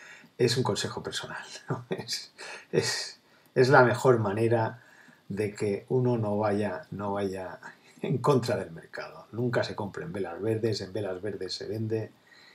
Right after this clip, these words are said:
y se compra en velas rojas. Es evidente que cuando uno vaya a comprar tiene que tener una estrategia de entrada, un diez por ciento, un diez por ciento, y hace una media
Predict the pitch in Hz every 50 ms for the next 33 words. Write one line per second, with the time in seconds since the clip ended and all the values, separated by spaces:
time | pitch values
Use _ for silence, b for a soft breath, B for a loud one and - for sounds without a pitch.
0 | b b b - - 123 110 113 127 120 117 107 104 104 101 104 - - 98 92
1 | 92 107 101 90 - - - - - - - - - - - - B B B B
2 | B B B B B B B B B B B - - - - 113 107 104 101 104
3 | 110 110 101 110 110 - - 110 104 101 90 - _ _ _ _ _ _ _ _
4 | _ _ _ _ _ - - - - _ _ _ _ - - 101 98 113 117 127
5 | 131 127 117 113 120 113 113 113 87 92 95 90 - 117 113 110 - 123 110 -
6 | - - - 113 107 110 104 98 98 95 92 - - - - - - 117 117 -
7 | - - 107 104 95 90 92 92 - - - 135 131 - - - 156 - 175 147
8 | 110 - - - - - - - B B B B B _ - 90 92 95 98 117
9 | 113 113 - 117 - - 127 131 139 127 123 107 101 101 98 95 - - 101 -
10 | - 120 123 120 120 113 113 110 98 98 - - 127 120 117 95 85 87 98 107
11 | 95 87 85 82 - - -